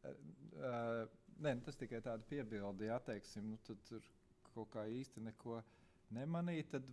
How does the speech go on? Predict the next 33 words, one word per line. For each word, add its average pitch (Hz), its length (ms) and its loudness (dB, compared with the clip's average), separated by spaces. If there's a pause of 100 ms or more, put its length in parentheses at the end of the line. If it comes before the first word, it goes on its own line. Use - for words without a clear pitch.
(100)
varbūt 139 400 0
tās, 123 240 6
kas 165 240 -2
ir 127 160 0
tas 135 160 -4 (460)
tas, - 100 -4 (220)
tas 107 140 -6 (100)
jaunais, 127 800 2
ko 110 180 -2
jūs 107 380 -2
kā 104 160 -2
mēra 117 460 0 (340)
vietnieks, 131 800 -2
ja, 117 160 2
un, 107 240 -4
protams, 110 400 -8
arī 95 80 -6
kā 110 160 -4
attīstības 107 460 -6
komitejas 113 420 -4
vadītājs, 117 640 2
ko 117 160 -6
jūs 107 240 -4
gribētu 113 480 0
šajos 104 400 -4
četros 107 400 -8
gados, 113 460 -4 (960)
nu, 110 160 -4
tā 113 160 0
kā 117 160 2
ieviest? 113 480 2
Jo, 104 200 -2
nu, 113 160 -2